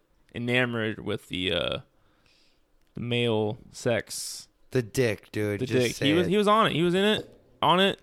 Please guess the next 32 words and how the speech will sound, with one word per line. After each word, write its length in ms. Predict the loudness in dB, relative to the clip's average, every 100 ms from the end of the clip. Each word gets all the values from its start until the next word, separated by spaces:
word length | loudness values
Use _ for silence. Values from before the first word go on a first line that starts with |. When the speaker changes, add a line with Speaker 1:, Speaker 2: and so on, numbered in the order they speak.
| -4
Speaker 2:
We've 160 | -2
said 260 | 0 2 2
worse 340 | 2 0 0
things 380 | -2 -2 -2 -2
on 80 | 2
Speaker 1:
Yeah, 80 | 2
Speaker 2:
this 100 | 4
Speaker 1:
he, 140 | 4
uh, 180 | 4 4
he 100 | 2
Speaker 2:
podcast. 40 | 2
Speaker 1:
liked 180 | 2
the 60 | 0
dick. 300 | 2 2 0
So, 140 | -4
I 80 | -4
mean, 420 | -4 -4 -4 -6 -12 _ _ _ _ _ _ _ _ _ _ _ _ _ _ -20 -16
so 200 | 0 4
that's 120 | 10
why 60 | 12
Speaker 2:
President 360 | 12 10 8 8
James 360 | 8 8 8
Speaker 1:
yeah. 60 | 6
Speaker 2:
Buchanan 560 | 4 4 6 8 8 8
liked 300 | 8 6 4
the 100 | 2
dick. 340 | 4 4 4 6
All 100 | 8
right, 260 | 8 6
there 160 | 4 2
we 60 |
go. 280 | 4 2 2